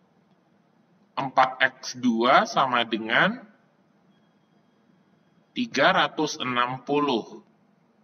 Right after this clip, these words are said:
Kedua ruas dibagi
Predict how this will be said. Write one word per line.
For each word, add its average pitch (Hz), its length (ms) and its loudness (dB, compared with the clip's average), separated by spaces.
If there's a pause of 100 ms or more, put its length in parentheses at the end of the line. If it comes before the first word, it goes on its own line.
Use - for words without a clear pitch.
(2000)
Kedua 131 480 0
ruas 123 480 2 (240)
dibagi 127 880 -2